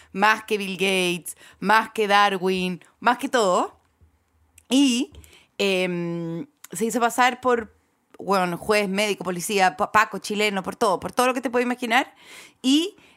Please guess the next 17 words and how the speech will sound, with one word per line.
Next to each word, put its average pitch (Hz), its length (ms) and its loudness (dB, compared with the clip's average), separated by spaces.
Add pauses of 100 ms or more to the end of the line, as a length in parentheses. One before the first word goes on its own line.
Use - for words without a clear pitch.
(100)
él 208 120 2
estaba 247 220 4
casado 370 340 4
con 320 140 -2
una 302 160 2
mina 320 420 0 (320)
y 269 120 2
de 277 80 4
repente 269 300 -2
dijo, 269 500 -2
"No 214 120 -4
aguanto 220 280 -2
más, 247 280 -2 (120)
I 185 100 0
am 180 160 -2
gay". 131 300 -8 (380)
¿Ya? 202 300 2